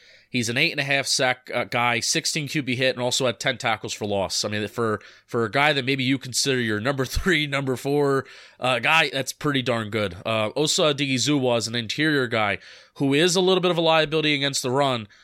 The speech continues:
but he's a fine interior defensive lineman who does get after the quarterback a little bit. Uh,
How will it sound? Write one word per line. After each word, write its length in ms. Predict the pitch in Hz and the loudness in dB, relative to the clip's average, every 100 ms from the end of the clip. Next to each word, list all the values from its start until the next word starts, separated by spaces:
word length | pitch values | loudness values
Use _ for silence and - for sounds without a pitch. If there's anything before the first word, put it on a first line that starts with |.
| _ - | _ 0
but 220 | 151 147 | 0 0
he's 160 | 120 120 | -6 -6
a 60 | |
fine 280 | - 156 156 | -2 0 0
interior 320 | 147 151 147 | -2 0 0
defensive 420 | 135 131 139 131 | 0 -2 -4 -2
lineman 320 | 123 127 127 117 | 0 0 -2 -4
who 200 | 123 113 | -4 -4
does 380 | 104 131 123 | 0 0 0
get 120 | - 127 | 0 0
after 240 | 120 123 | -2 -4
the 120 | 110 | -6
quarterback 400 | - 131 113 104 | -2 -2 0 -2
a 40 | 107 | -2
little 140 | 101 | -2
bit. 200 | 95 95 120 | -2 -4 -2
Uh, 280 | 110 107 | -2 0